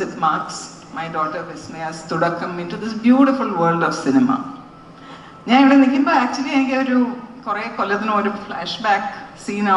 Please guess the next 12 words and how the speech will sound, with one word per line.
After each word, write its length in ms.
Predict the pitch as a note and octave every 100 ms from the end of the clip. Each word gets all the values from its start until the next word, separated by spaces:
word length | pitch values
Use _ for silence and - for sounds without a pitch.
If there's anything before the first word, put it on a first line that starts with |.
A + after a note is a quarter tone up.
| E3+
ഓർമ്മ 180 | E3+ F#3
വരുന്നത്. 320 | F3 E3+ E3 F3
മായയും 380 | F3+ G3+ A#3 B3 B3+ - - - - -
അപ്പുവും, 380 | - G3+ G#3 G#3+ G#3+ G#3+ - - - -
I 40 | G#3
think 140 | C4 C4
അപ്പു 140 | - B3+
ഒരു 100 | B3 B3
twelve 300 | - G3 G#3+ G#3+
and 80 | G3+ G#3
മായ 160 | F#3+ G3+ F#3
eight 200 | F#3+ -